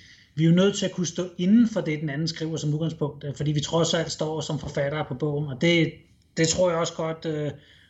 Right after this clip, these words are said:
uden at, uden at tale på Dans vegne, det tror jeg også godt, vi kan, vi kan skrive under på i dag, at vi trods alt små, måske små nuancer, små uenigheder, men at i de store linjer, øh,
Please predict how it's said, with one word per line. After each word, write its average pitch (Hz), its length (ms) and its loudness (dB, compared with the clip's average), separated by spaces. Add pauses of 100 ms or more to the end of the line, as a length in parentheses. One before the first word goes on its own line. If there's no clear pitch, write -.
(200)
uden 156 220 -4
at, 151 200 -2
uden 156 160 2
at 151 100 0
tale 156 220 0
på 160 60 -4
Dans 156 280 -2
vegne, 151 180 0
det 151 100 -2
tror - 140 -4
jeg - 20 2
også 160 140 -2
godt, 156 160 -2
vi 151 80 -2
kan, 143 300 0
vi 143 80 0
kan 143 100 2
skrive 147 220 -2
under 156 160 0
på 151 140 0
i 147 60 0
dag, 147 200 -2
at 139 140 -8
vi 139 60 -10
trods 165 300 2
alt 156 440 -4 (400)
små, 208 360 4
måske 202 300 -2
små 220 280 2
nuancer, 202 480 0
små 185 280 -2
uenigheder, 180 560 0
men 160 240 -4
at 151 120 -6 (100)
i 170 80 -2
de 160 120 0
store 185 320 2
linjer, 165 380 2 (220)
øh, 139 160 -4